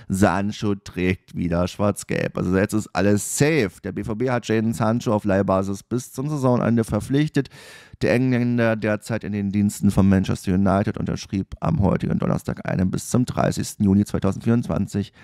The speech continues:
datierten Leihvertrag. Und da sieht man Jadon mit Sebastian Kehl. Es gab auch, ähm, schöne Videos. Ähm, ich spiele euch hier mal eins ab von der Kabine,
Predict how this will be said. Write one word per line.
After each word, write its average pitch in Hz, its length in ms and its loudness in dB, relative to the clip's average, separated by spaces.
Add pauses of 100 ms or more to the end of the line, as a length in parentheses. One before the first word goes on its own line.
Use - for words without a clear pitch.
(160)
datierten 113 600 0 (300)
Leihvertrag. - 1400 -8
Und - 240 -10 (480)
da - 180 2
sieht 107 180 -6
man 104 300 0
Jadon 120 560 0
mit 110 180 -2
Sebastian 98 560 -4
Kehl. 156 560 2
Es - 140 -10
gab 104 260 -2
auch, 98 280 -4
ähm, 92 480 -4 (320)
schöne 120 360 2
Videos. 139 640 2 (500)
Ähm, 113 840 0
ich - 60 -12
spiele 104 220 -4
euch 95 180 0
hier 110 120 -4
mal 101 180 0
eins 87 320 -2
ab - 300 0 (1200)
von 101 180 2
der 92 120 4
Kabine, 113 720 2